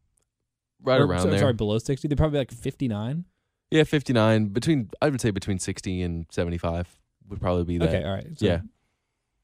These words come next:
Speaker 2: hmm.
Speaker 1: They wouldn't drop much compared to what they are right now. They're
Speaker 2: Right,
Speaker 1: sixty-fifth.
Speaker 2: especially if it's a one-point loss to L S U, six-point
Speaker 1: And
Speaker 2: loss at
Speaker 1: depe-,
Speaker 2: Mississippi
Speaker 1: yeah,
Speaker 2: State.
Speaker 1: and depending on who you lose to and beat. If, well, if this happens, yeah, you're probably,
Speaker 2: Right.
Speaker 1: you know,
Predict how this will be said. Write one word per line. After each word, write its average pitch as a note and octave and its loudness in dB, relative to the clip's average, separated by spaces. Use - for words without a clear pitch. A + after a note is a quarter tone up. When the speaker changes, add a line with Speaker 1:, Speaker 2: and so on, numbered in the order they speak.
Speaker 2:
hmm. B2+ -4
Speaker 1:
They C#3 6
wouldn't D#3+ 2
drop A2 -4
much G2 -4
compared F#2 -4
to D#2+ -8
what E2 -6
they D#2+ -6
are D2 -10
right A#1+ -14
now. - -20
They're G2+ -4
Speaker 2:
Right, G2 -4
Speaker 1:
sixty-fifth. - -12
Speaker 2:
especially A#2 -2
if G#2+ -4
it's - -8
a A#2+ -6
one-point G#2 -4
loss G2+ -8
to G2+ -10
L G2+ -4
S - -10
U, G#2+ -4
six-point - -4
Speaker 1:
And D3+ 4
Speaker 2:
loss C3+ 4
at G#2+ 4
Speaker 1:
depe-, G2+ -2
Speaker 2:
Mississippi A#2 -8
Speaker 1:
yeah, G2+ 2
Speaker 2:
State. - -4
Speaker 1:
and A2+ 0
depending G#2+ 2
on F2+ -2
who F2 -2
you D#2+ -6
lose G2+ -2
to E2+ 0
and D#2 -4
beat. E2 -6
If, G#2+ 0
well, A2+ 0
if F#2+ -4
this D3+ 2
happens, F#2 0
yeah, - -6
you're - -12
probably, - -10
Speaker 2:
Right. G#2 -4
Speaker 1:
you - -20
know, - -20